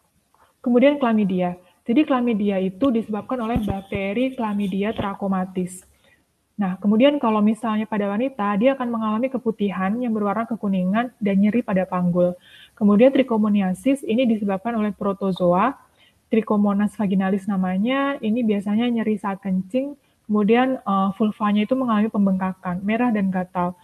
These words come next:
Kemudian cairan vagina menjadi encer, berbau, dan berwarna kuning kehijauan.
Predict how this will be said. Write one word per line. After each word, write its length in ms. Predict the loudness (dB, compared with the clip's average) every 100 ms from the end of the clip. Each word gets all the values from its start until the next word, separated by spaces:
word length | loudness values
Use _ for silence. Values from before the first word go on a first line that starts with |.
| _ _
Kemudian 300 | 0 4 4
cairan 320 | 2 2 0 -2
vagina 320 | -2 0 0
menjadi 320 | 0 0 0
encer, 400 | -2 0 0 0
berbau, 320 | 0 2 2
dan 160 | 2 2
berwarna 320 | 0 -2 -2
kuning 240 | 0 -2
kehijauan. 580 | 0 -4 -2 -2 0 -4